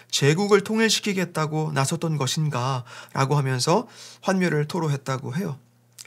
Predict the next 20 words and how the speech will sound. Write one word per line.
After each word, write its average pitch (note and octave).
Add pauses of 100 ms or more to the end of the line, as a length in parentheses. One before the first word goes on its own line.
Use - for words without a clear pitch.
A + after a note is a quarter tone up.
(140)
자, -
어쨌든 F3+ (960)
자, G3
이제 G#3
그렇게 G3+
공의회에 G#3
대한 C#3+
희망을 F#3+
버려야 F3
하나라고 E3
하던 F#3
중에 C3+ (640)
이번에는 A#3
아주 F3+
의외로 A3+ (360)
프랑스 E4
때문에 E3 (240)
공의회 F3
재개 C#3+
가능성이 B2+